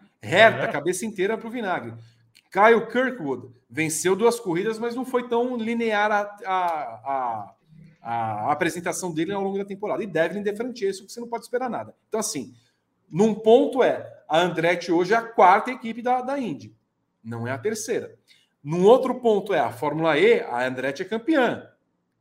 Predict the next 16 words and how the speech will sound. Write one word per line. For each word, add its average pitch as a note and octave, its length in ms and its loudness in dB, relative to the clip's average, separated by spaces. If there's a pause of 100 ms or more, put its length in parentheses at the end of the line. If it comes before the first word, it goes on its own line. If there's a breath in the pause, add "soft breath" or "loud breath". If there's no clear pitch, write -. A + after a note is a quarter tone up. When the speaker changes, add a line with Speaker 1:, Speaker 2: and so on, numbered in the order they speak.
(160)
Speaker 1:
Então, B2+ 200 -8
assim, D#3+ 440 -8 (420)
você C#3+ 320 -6
tem G#3 320 -2
a B3 80 0
série G3+ 400 0
de E3+ 80 -4
operações D#3+ 540 -4
da C3+ 80 -8
Andretti. B2 260 -8
O C#3 140 -12
cara D#3+ 240 -2
é G3 40 -4
um G#3+ 80 -4
cara G#3 300 -2
sério. F3+ 720 0